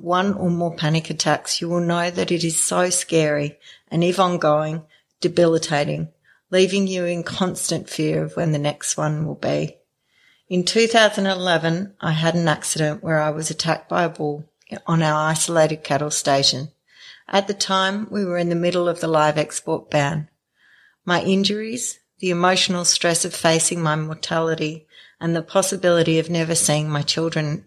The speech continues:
and husband again, on top of having to be back in the yards within two weeks of getting home from hospital,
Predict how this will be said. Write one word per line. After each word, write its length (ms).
and 180
husband 420
again, 400
on 140
top 280
of 120
having 300
to 100
be 140
back 320
in 80
the 80
yards 440
within 300
two 260
weeks 540
of 160
getting 320
home 240
from 220
hospital, 680